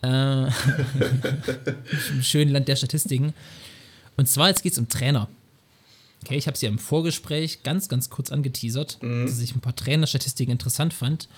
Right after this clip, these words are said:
Speaker 1: Unter anderem geht es um die Punkteschnitte von Trainern.
Speaker 2: Mhm.
Speaker 1: Okay?
Speaker 2: Mhm.
Speaker 1: Und mir geht es jetzt um Punkteschnitte von über eins Komma fünf Punkten pro Spiel.
Speaker 2: Mhm.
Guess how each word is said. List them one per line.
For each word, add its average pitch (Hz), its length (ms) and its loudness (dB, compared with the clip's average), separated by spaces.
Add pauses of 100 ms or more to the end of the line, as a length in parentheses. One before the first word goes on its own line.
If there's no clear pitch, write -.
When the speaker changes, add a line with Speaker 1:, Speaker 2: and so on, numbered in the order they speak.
(380)
Speaker 1:
Unter 214 380 0
anderem 123 440 2
geht 156 220 -4
es 165 120 -4
um 151 140 2
die 139 100 4
Punkteschnitte 127 1400 0
von - 260 -8
Trainern. 107 460 -2 (360)
Speaker 2:
Mhm. 120 400 -2
Speaker 1:
Okay? 143 260 -2 (240)
Speaker 2:
Mhm. 113 400 -4 (1080)
Speaker 1:
Und 131 120 2
mir 127 80 4
geht 160 200 -2
es 214 120 0
jetzt 196 180 -2
um 127 160 2
Punkteschnitte 185 800 0
von 131 240 -2 (120)
über 196 500 -2
eins 175 340 0
Komma 147 260 0
fünf 160 400 0
Punkten 143 380 0
pro 135 180 -2
Spiel. 117 340 -6 (1120)
Speaker 2:
Mhm. 123 400 -4